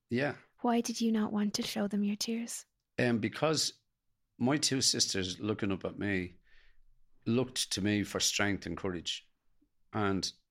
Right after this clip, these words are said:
Speaker 1: they were terrified, absolutely terrified. But if they saw that I was terrified, they'd have fell apart. God knows what would have happened to them. So I knew I had to be strong for them.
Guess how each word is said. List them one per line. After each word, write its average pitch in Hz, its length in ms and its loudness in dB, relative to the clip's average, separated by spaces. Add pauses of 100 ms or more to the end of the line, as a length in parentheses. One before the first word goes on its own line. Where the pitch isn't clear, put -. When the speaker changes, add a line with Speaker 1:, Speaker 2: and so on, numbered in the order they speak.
Speaker 1:
they 113 160 4
were 110 160 2
terrified, - 880 -2 (320)
absolutely 110 680 0
terrified. - 560 -4 (440)
But 110 120 2
if 101 120 -2
they 117 120 2
saw 131 340 4
that 113 220 2
I 135 160 4
was 143 180 0
terrified, - 680 -6 (680)
they'd 139 160 0
have 131 80 -6
fell 123 180 -4
apart. 139 460 -6 (640)
God 143 200 0
knows 131 280 2
what 117 180 -2
would 107 140 -2
have 107 80 -2
happened 123 300 -4
to 101 100 -6
them. - 140 -14 (480)
So 113 440 4
I 123 80 4
knew 127 540 2
I 107 60 -2
had 117 180 0
to - 80 -14
be 95 80 -4
strong 101 380 2
for 92 100 -8
them. 104 320 -4